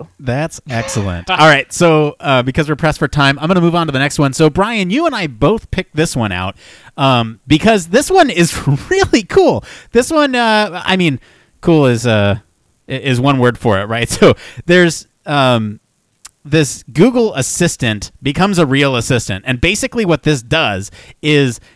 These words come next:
now Google Assistant will actually go out of your way, or out of its way,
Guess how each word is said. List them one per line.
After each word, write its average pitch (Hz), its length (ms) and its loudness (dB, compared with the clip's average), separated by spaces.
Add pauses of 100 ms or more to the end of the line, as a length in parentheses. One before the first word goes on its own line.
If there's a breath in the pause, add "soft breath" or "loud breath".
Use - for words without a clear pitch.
now 214 380 -2
Google 196 320 0
Assistant 180 400 -6
will 143 140 -6
actually 190 340 -8
go 165 160 0
out 165 140 -2
of 151 100 -4
your 135 160 -2
way, 147 260 -6
or 131 180 -4
out 139 180 0
of 123 140 -6
its 139 240 -4
way, 104 300 -4